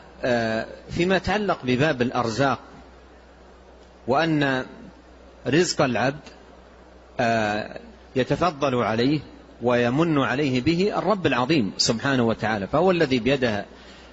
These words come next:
الأرزاق، وهو الذي ينزل، آه، الأرزاق على عباده ويتفضل عليهم، فهذا هو معنى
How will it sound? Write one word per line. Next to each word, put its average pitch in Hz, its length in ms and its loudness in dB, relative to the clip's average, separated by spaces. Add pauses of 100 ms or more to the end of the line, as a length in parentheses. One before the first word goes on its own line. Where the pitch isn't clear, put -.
الأرزاق، 135 680 0
وهو 131 140 4
الذي 143 260 2
ينزل، 123 640 2 (840)
آه، 110 380 0
الأرزاق 135 580 0
على 117 140 0
عباده 127 520 0
ويتفضل 117 760 0
عليهم، 139 500 0 (640)
فهذا 190 260 2
هو 156 160 4
معنى 127 360 2